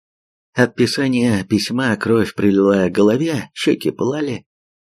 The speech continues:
Ганс Касторп взял Меркурия со столика и измерил себе температуру, словно этот случай непременно надо было использовать.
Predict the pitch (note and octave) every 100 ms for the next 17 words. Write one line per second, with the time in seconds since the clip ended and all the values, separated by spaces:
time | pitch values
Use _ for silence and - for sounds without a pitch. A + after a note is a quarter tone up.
0 | _ B2 A2+ C3+ G#2+ - C3+ - A2 F#2+
1 | G2 A#2 G#2+ G#2+ G#2 C3+ A#2+ A2 G2+ G2+
2 | - D3+ C#3+ D3+ D3 _ _ _ _ F3
3 | F#3 E3 G#2+ C3+ D3 C3+ G#2 G#2 G#2+ G2
4 | F2+ D#2 - C#2+ - - _ _ _ -
5 | F#2 G2+ F#2+ G2 F#2 G#2 G2+ - - F#2+
6 | C3+ G#2+ G2+ G2 E2+ G#2 D3 A#2+ G#2+ C3+
7 | D3+ C#3+ C3+ B2 - D3+ G#2 D2 -